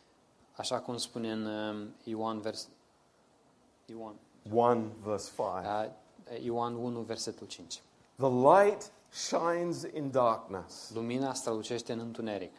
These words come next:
Speaker 2: And the darkness comprehended it not.
Speaker 1: Și întunericul n-a biruit-o.
Speaker 2: Now, um, let,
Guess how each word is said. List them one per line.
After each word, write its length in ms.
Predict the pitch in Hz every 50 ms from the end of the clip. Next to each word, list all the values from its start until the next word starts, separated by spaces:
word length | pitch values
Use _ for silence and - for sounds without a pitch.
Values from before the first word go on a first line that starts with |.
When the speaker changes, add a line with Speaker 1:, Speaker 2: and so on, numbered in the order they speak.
| - - - -
Speaker 2:
And 200 | - 117 117 113
the 80 | 120 120
darkness 880 | 117 120 135 131 127 127 127 123 - 135 131 117 113 117 - - - - _ _ _ _
comprehended 840 | - - 127 123 117 117 101 107 101 104 117 117 113 110 107 104 92
it 220 | 101 104 - - -
not. 400 | 104 95 90 73 - - - - - - _ _ _ _ _ _ _ _ _ _ _ _ _
Speaker 1:
Și 420 | - - - 131 123 120 123 - -
întunericul 640 | 127 117 - 113 110 113 120 123 117 113 - 120 113
n-a 140 | 113 110 107
biruit-o. 440 | 107 107 98 98 95 95 92 - 95 - - - _ _ _ _ _ _
Speaker 2:
Now, 280 | - 131 127 117 101 87 78 - - - _ _ _ _ _ _ _ _ _ _ -
um, 320 | 120 107 104 101 98 95 98 101 104 - - - 92 87 - - - _ _ _ _ _ _ - - - _ _ _ _ _ _ _ _ -
let, 240 | 143 170 190 185